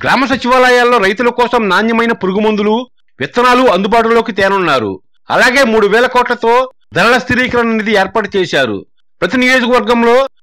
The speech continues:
విత్తన ఎరువుల పరీక్షా కేంద్రాలు ఏర్పాటు చేయాలనే దిశగా ప్రస్తుతం పనులు జరుగుతున్నాయి. నాలుగు వేల కోట్లతో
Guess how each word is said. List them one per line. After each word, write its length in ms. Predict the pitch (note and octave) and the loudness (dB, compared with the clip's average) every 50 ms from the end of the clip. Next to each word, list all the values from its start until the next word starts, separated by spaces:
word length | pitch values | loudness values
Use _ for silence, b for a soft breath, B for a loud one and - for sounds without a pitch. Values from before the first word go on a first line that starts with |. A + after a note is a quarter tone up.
| _ _ - | _ _ -10
విత్తన 320 | A#2 C#3+ - - - C4+ C#4+ | -8 -8 -4 -2 0 0 2
ఎరువుల 380 | C4+ A#3 A3 A3 A3 B3 B3+ | 2 2 2 2 2 2 2
పరీక్షా 380 | B3+ B3+ A#3 G#3+ A3 - A#3+ A#3 | 2 2 0 -2 0 0 -2 -2
కేంద్రాలు 460 | A3 A3+ A3+ A3+ A3 G#3+ A3+ A3+ G#3+ | 0 0 -2 0 0 0 0 2 2
ఏర్పాటు 420 | G#3+ A3 G#3+ G#3+ - A3+ A3 G#3+ G#3 A3 | 2 0 0 0 -2 -2 -2 -4 -4 -2
చేయాలనే 320 | G#3+ G#3+ G#3+ G#3+ G#3 F3+ | -2 -2 0 -2 -4 -6
దిశగా 500 | E3 F3+ - - F#3+ G#3 G#3 G#3+ A3 B3 - _ _ _ _ - | -6 -10 -10 -6 -4 -2 0 0 0 -2 -4 _ _ _ _ -6
ప్రస్తుతం 360 | F3+ G3 - - - C4 B3 | -6 -4 -4 -2 -2 -2 0
పనులు 280 | B3+ G#3+ G#3 A3+ A#3+ | 0 -2 -2 0 0
జరుగుతున్నాయి. 800 | A3 G3+ G3 F#3+ G3 G3 G3 F3+ E3 D#3 C3+ B2 A2 G2+ F2 - _ _ _ _ _ _ - | 2 2 0 0 -2 -4 -4 -2 0 0 0 -2 -2 -6 -10 -14 _ _ _ _ _ _ -8
నాలుగు 300 | A2 C3+ F3+ G#3+ A3 G3 | -2 0 0 2 2 2
వేల 180 | F3 G#3 A#3 B3+ | 2 2 2 2
కోట్లతో 640 | A#3+ B3+ B3+ A#3+ B3 A#3 - A#3+ A#3 B3 C4+ C4 | 2 0 0 0 -2 -4 -2 0 0 0 -2 -4